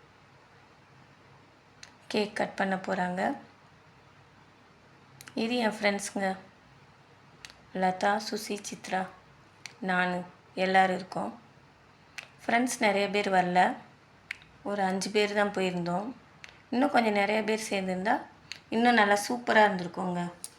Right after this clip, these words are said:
சரி, வந்த வரைக்கும் ஜாலியா தான் இருந்துச்சு. இது தமிழரசி அவங்க அப்பா கூட நின்னு ஒரு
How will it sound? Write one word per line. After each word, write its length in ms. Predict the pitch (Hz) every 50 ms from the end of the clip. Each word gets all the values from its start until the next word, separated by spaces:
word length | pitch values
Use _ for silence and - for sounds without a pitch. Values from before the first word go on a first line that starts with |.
| - - - - - - - - - - - - - - - - -
சரி, 360 | - - - - 185 190 214
வந்த 300 | 208 185 170 170 170 196
வரைக்கும் 340 | 208 202 208 208 - 226 220
ஜாலியா 360 | - 202 202 202 202 196 196 185
தான் 140 | 190 190 185
இருந்துச்சு. 380 | 180 180 175 175 - - 202 202 233 - - - - - - - - - _ - - - - - - - - - - - - - - - - - - - - - - - - - - - - - - - - - -
இது 320 | - 220 226 226 254 254 -
தமிழரசி 680 | - 220 214 220 240 247 240 226 214 208 - - - 208
அவங்க 240 | 202 196 190 190 185
அப்பா 320 | 180 180 - - 220 214
கூட 260 | - - - - 190
நின்னு 600 | 185 190 190 190 190 190 190 190 190 185 180 180 175
ஒரு 140 | 175 180